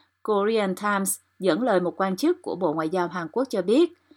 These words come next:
khi Tổng lãnh sự quán Hàn Quốc hỏi bệnh viện về tình trạng của người đàn ông Hàn Quốc, bệnh viện thông báo muộn rằng ông đã chết và thi thể của ông đã được hỏa táng. Tin cho hay, người đàn ông năm mươi tám tuổi đã được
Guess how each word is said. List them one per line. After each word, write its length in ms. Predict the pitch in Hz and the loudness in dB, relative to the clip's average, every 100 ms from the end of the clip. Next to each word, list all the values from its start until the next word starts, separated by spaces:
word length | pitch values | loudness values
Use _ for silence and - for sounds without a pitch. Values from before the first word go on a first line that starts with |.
| _ | _
khi 140 | - 269 | -4 0
Tổng 240 | - - | 2 0
lãnh 160 | 247 220 | -2 -2
sự 180 | 175 - | -4 -2
quán 200 | 190 247 | -2 0
Hàn 180 | 269 170 | -2 0
Quốc 180 | 233 302 | 0 0
hỏi 240 | 175 110 | 2 2
bệnh 220 | 196 165 156 | 2 -4 -2
viện 260 | 165 147 | -2 -2
về 100 | 180 | -4
tình 220 | 175 170 | -2 -4
trạng 280 | 156 175 139 | -2 -2 -2
của 160 | 156 - | -4 -8
người 200 | 196 175 | -4 -2
đàn 160 | 165 | -2
ông 220 | 151 180 180 | -2 -4 -4
Hàn 160 | 165 151 | -8 -4
Quốc, 220 | 220 320 - _ _ _ _ | 0 0 -2 _ _ _ _
bệnh 220 | 196 190 | -4 -2
viện 220 | 190 175 | 0 0
thông 240 | 185 214 202 | -2 -6 0
báo 200 | 196 233 | 2 2
muộn 260 | 269 160 | 2 0
rằng 300 | 160 185 165 170 | 0 0 0 -4
ông 240 | - 180 170 | 0 0 0
đã 140 | 151 | -4
chết 340 | 185 262 320 349 _ _ | 0 2 2 0 _ _
và 260 | 196 180 | -2 -2
thi 200 | 175 208 | 0 -4
thể 240 | 190 170 170 | -2 -4 -4
của 140 | - | 0
ông 240 | - 180 | 0 0
đã 140 | 170 156 | -2 -4
được 200 | 196 151 | -4 -4
hỏa 140 | - | -6
táng. 340 | - 185 180 269 - _ _ _ - _ _ _ | -2 2 2 2 -4 _ _ _ -20 _ _ _
Tin 160 | - 285 | -2 0
cho 120 | 277 | 2
hay, 200 | 262 240 | 2 0
người 180 | 226 202 | 0 -2
đàn 200 | 196 190 | -2 0
ông 240 | 190 202 | 0 0
năm 240 | 202 196 196 | -2 -2 -2
mươi 120 | 190 | -4
tám 340 | 190 175 220 | -2 -6 -6
tuổi 320 | 269 147 90 214 | -4 -4 -2 -2
đã 140 | 160 | -2
được 140 | 185 | -2